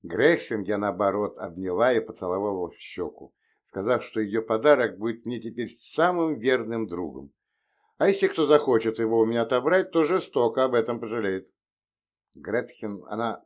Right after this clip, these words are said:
тоже классная, хоть и тевтонка, э, то есть немка. Видели бы все наши детдомовские, что теперь у меня, как у какой-нибудь дочки миллиардера, есть свои собственные лошади и настоящий меч.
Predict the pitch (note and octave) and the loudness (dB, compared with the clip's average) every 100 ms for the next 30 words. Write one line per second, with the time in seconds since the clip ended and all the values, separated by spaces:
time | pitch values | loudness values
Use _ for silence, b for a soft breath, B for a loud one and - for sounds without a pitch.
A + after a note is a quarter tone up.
0 | - A2 - - E2+ - - - _ _ | -4 -4 -4 -8 -10 -10 -16 -20 _ _
1 | _ _ - F#3+ D3+ A2+ - B2 C3 - | _ _ -4 -2 -2 -6 -4 -6 -6 -6
2 | F#2+ F2 G#2+ A2+ A2 A2+ A2+ D3 A2 - | -6 -4 -2 0 2 0 -2 -2 -2 -4
3 | F#2+ D2+ - _ _ _ _ _ _ _ | -8 -8 -14 _ _ _ _ _ _ _
4 | _ _ _ _ _ _ _ _ _ _ | _ _ _ _ _ _ _ _ _ _
5 | _ _ _ - D#2 D#3+ G3 E3 D3 C3+ | _ _ _ -14 -4 -2 2 4 4 4
6 | C3 - - D3 C#3+ B2+ C3 - G#2 G2+ | 2 -2 2 4 4 2 0 -2 -4 -4
7 | E2+ D#2 C3 C3+ A#2 - - A2 F#2+ - | -4 0 2 2 -2 -6 -6 -6 -6 -2
8 | A2 A2 - G#2+ G2 F#2 F2 F#2+ B2+ G#2+ | -2 -2 -4 -2 -2 -4 -4 -2 0 -2
9 | - F#2+ G2 - G2+ - E3+ D3+ A#2+ A#2+ | -4 -6 -6 -4 -4 -2 -2 0 -2 -6
10 | E2+ E2+ A2+ - - F#2+ F2+ F2+ F#2 F2+ | -6 -2 -2 -2 -12 -10 -8 -4 -4 -6
11 | A2 C#3 B2 A2 - b b b - C#3 | -4 -2 -2 -4 -8 b b b 0 0
12 | C3 - A#2+ A#2 A2+ - D3+ D3 - - | 0 0 0 0 -2 -2 0 0 -4 -8
13 | A#2+ A#2 A2 G#2 G2 A2 - G2 F2+ F2 | -2 2 4 4 4 2 2 -8 -10 -10
14 | E2+ - F2 F2 D#2+ - - E2+ D#2 D2 | -10 -10 -8 -8 -8 -12 -14 -12 -12 -14
15 | - - | -16 -20